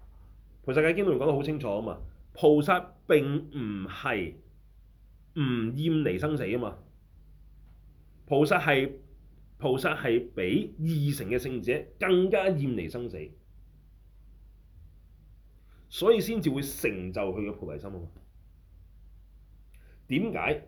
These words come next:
會話菩薩更加比二乘聖者厭離生死？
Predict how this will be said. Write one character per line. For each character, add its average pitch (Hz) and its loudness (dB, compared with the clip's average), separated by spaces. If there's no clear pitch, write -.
會 151 8
話 113 0
菩 110 -2
薩 131 -2
更 151 0
加 175 2
比 117 0
二 123 -4
乘 92 -6
聖 104 -6
者 98 -6
厭 117 -4
離 90 -4
生 107 -8
死？ 78 -10